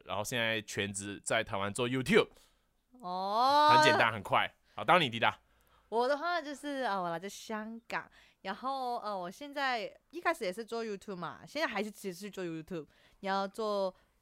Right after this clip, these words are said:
Speaker 2: 呃，有关香港、台湾文化还有搞笑的，然后我现在留在台湾，有我的正职，没错，
Speaker 1: 哦。
Speaker 2: 两边都在做。
Speaker 1: 啊，我跟迪达是大学的同学，然后都是念电影系。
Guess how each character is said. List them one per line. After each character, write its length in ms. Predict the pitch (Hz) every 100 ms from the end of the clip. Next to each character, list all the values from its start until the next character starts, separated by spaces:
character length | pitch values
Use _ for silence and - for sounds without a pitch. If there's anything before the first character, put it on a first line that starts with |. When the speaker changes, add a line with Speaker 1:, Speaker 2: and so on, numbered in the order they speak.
| -
Speaker 2:
呃， 140 | 170
有 140 | 160
关 400 | 160 214 226 226
香 320 | 233 240 233 240
港、 320 | 202 165 165
台 160 | 175
湾 160 | 180 196
文 220 | 185 180
化 240 | 208 247 214
还 60 |
有 120 | 202 170
搞 280 | - 165
笑 340 | 175 - 285 202
的， 200 | 190 165 _ _ _
然 120 | 180
后 220 | 180 185 180
我 80 |
现 120 | 170 254
在 100 | 302
留 100 | 269
在 60 |
台 160 | 277 262
湾， 360 | 269 285 285 277 _
有 140 | 175
我 100 | 180
的 80 | 160
正 260 | - 294 196
职， 400 | - 156 165 - _ _ -
没 160 | 113
错， 200 | 113 160
Speaker 1:
哦。 20 |
Speaker 2:
两 280 | 156 175 180
边 380 | 202 254 254 269 _ -
都 140 | 202
在 100 | 226
做。 200 | 214 196 _ _ -
Speaker 1:
啊， 500 | 120 143 131 98 -
我 100 | 120
跟 220 | 165 160 _ _
迪 160 | 139 135
达 260 | 135 120 120
是 400 | - 156 139 120
大 200 | - 135
学 160 | 131 110
的 80 |
同 280 | 104 - 98
学， 180 | 95 95
然 100 | 90
后 60 | 104
都 100 | 120
是 120 | 117
念 200 | 113 107
电 180 | 135 110
影 120 | 85
系。 260 | - 120